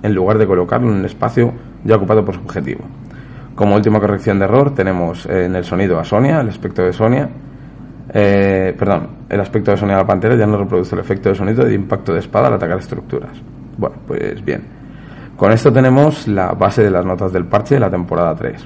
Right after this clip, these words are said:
¿vale? Sé que tenemos, eh, cambios en Reynor, sé que tenemos cambios en Azmodan. Hay muchos youtubers que os van a enseñar y explicar las habilidades.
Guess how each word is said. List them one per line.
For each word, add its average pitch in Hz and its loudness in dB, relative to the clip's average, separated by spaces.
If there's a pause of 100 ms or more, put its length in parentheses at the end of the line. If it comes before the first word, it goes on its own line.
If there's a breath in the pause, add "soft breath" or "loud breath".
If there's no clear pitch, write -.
¿vale? 82 -2 (460 loud breath)
Sé 98 2
que 90 -2
tenemos, 87 -2
eh, 85 -4
cambios 87 0
en 85 -2
Reynor, 117 2
sé 107 0
que 98 -2
tenemos 90 -2
cambios 82 -2
en 78 -6
Azmodan. 98 0 (540 loud breath)
Hay 98 4
muchos 92 0
youtubers 92 -2
que - -4
os 90 -8
van 90 2 (1000)
a 110 0
enseñar 92 0
y 80 0
explicar 85 -2
las 78 -8
habilidades. 101 2